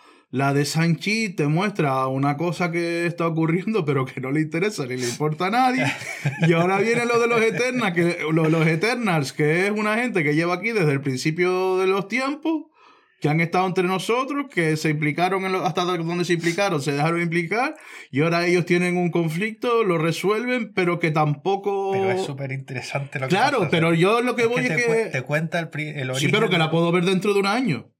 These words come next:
Speaker 2: No, ya, eso sí,
Speaker 1: A lo
Speaker 2: eso
Speaker 1: que,
Speaker 2: sí,
Speaker 1: lo que digo
Speaker 2: eso
Speaker 1: es que
Speaker 2: sí.
Speaker 1: la película me
Speaker 2: Y
Speaker 1: interesa,
Speaker 2: dentro
Speaker 1: pero que
Speaker 2: de
Speaker 1: no
Speaker 2: dos, también.
Speaker 1: Pero por eso, pero que no, no es el apuro de las otras, de tengo
Speaker 2: No.
Speaker 1: que ver la tercera de Thor, porque después viene Infinity War, o tengo que ver la segunda de Capitán América, porque,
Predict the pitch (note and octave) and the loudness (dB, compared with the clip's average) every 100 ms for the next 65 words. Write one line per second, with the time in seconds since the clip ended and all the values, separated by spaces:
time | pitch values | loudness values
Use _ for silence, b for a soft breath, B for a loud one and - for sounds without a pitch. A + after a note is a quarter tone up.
0 | _ C#3+ D3+ C3 C3 A2 - C#3 C#3+ D3 | _ -4 -2 2 2 0 -4 -8 0 2
1 | D#3 D3 D3+ D#3+ D#3+ E3 F#3+ A3+ F#3+ G3 | 2 0 2 2 4 4 2 2 2 2
2 | D#3+ D#3 D#3 D#3+ G3 G#3 G#3 G#3+ G3+ G#3 | 2 2 2 4 2 0 0 0 0 0
3 | C3 C#3 F#3+ F#3 F#3 D#3 B2 - - C#3 | 0 0 2 2 2 2 0 -2 -2 -2
4 | C3+ D3+ - A#2 - D3 C#3+ C#3+ D3+ F#3 | 0 -2 -2 -4 0 2 2 2 2 0
5 | A#3 G3+ F3 D#3+ E3 F#3 G#3 F3+ F#3 A3 | 0 0 2 4 4 2 2 4 4 4
6 | A#3 A3+ A3+ A#3 B3 A3+ A3+ D3 E3+ E3+ | 2 0 0 0 2 2 0 0 2 2
7 | A3+ A3+ F#3+ F#3 D#3+ F#3 A3 G#3 G#3 F3 | 2 0 2 2 2 0 0 2 2 2
8 | D3+ D#3 C#3+ G3 G3+ G3 F#3+ F#3+ G#3 G#3+ | 2 0 0 -2 0 0 0 0 0 2
9 | G#3+ G3 B B E3 D3+ D3+ D3+ F#3 E3+ | 0 -2 B B -2 2 2 2 2 2
10 | G3 F#3+ - G3 F#3+ F#3 F3 G#3 G#3 F#3 | 2 0 0 0 0 2 2 2 2 2
11 | F3 F3+ F#3+ F#3+ F3+ F#3 F3 F#3+ F#3 F#3+ | 0 0 0 0 0 0 0 0 0 2
12 | F#3+ F#3 F3+ F#3 F#3+ F#3 G3+ G3+ F#3+ F#3 | 0 2 0 2 0 0 0 0 0 0
13 | F#3 | -2